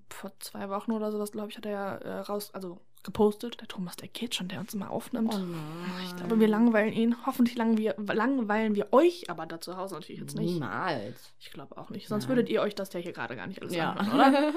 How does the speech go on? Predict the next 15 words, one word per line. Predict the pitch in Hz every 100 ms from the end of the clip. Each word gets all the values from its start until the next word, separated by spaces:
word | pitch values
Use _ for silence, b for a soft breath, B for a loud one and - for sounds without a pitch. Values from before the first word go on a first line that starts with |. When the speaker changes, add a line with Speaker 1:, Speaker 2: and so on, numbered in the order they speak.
| 349
Speaker 2:
<laughs> | - -
Speaker 1:
Es, | 233
es | - 233 220
war | 220
trotzdem, | 214 247 240 247 220
also, | 214 214 214
äh, | 208 214 208
die | 208
Band | 202 202 220
besteht | 220 - 233 240
jetzt | 240 -
aktuell | 226 247 - 254 233 233
nur | 220
noch | 214 214
aus | 196 196 190